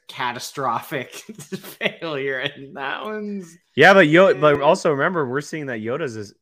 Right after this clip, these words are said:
Speaker 2: is essentially gonna go through it twice with everything with the High Republic and then Order <laughs> sixty-six. So <laughs> the dude at that point's like, "Ah,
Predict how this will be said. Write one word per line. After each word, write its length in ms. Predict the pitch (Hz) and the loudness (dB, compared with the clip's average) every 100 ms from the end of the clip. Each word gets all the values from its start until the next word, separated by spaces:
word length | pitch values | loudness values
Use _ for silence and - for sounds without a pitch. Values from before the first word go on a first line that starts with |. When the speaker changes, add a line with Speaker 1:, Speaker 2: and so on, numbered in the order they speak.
| _ | _
Speaker 2:
is 200 | 113 101 | -14 -12
essentially 400 | 95 117 135 123 | -10 -10 -10 -12
gonna 140 | 104 | -12
go 120 | 98 101 | -10 -10
through 220 | 95 90 | -10 -12
it 100 | 80 | -12
twice 480 | - 131 90 - - | -8 -6 -6 -12 -20
with 160 | 87 | -10
everything 300 | 98 104 98 | -8 -8 -10
with 100 | 95 | -10
the 80 | 87 | -8
High 120 | 98 | -6
Republic 500 | 101 95 101 117 117 | -6 -6 -10 -10 -12
and 100 | 95 | -14
then 120 | 92 | -12
Order 200 | 92 107 | -10 -12
<laughs> 40 | - | -14
sixty-six. 800 | - 160 - 165 139 - - - - - - | -6 -6 -4 -6 -6 -10 -6 -6 -6 -12 -12
So 300 | - 110 110 - - - | -4 -2 -2 -6 -16 -14
<laughs> 240 | - - | -16 -4
the 640 | - 220 - 240 - 214 170 | 0 2 2 0 0 -2 0
dude 220 | 196 214 | 0 2
at 140 | 185 - | 0 4
that 180 | 220 | 2
point's 300 | - 185 156 | 2 -6 -4
like, 300 | 156 135 110 _ _ _ - | -2 -4 -4 _ _ _ -4
"Ah, 280 | 139 143 | 0 0